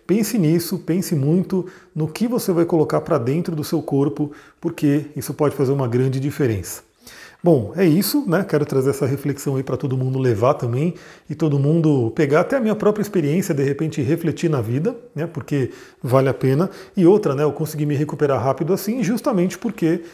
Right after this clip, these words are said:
né, o meu fígado eu tendo a cuidar bem dele, mas obviamente eu não sou cem por cento, né? Eu tenho aí meus desvios e teve, tenho meus, né, é, como eu posso dizer,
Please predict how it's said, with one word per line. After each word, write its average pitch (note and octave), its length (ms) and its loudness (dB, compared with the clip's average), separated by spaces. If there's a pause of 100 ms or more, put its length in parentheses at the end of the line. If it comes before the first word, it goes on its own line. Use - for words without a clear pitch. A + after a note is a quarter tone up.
(200)
né, D#3+ 140 -2
o D#3+ 60 0
meu D3 100 0
fígado D3+ 360 2
eu E3+ 40 2
tendo F#3+ 460 2
a - 40 0
cuidar D#3+ 320 2
bem D#3 280 0
dele, B2 320 2
mas A#2 160 -2
obviamente B2+ 400 0
eu D#3 60 -4
não F3 100 -4
sou D#3+ 120 -2
cem D#3+ 160 -4
por - 140 -6
cento, C#3 400 -4 (340)
né? C#3 120 0
Eu C3+ 100 2
tenho C#3+ 240 0
aí C3+ 180 4
meus C3 460 0 (260)
desvios C#3 760 0 (120)
e E3 160 0
teve, E3+ 460 0
tenho D3+ 180 -2
meus, D3+ 460 -2
né, C3 340 -2
é, A#2 60 -2
como C3+ 160 -4
eu - 20 -4
posso C#3+ 240 -2
dizer, B2 400 2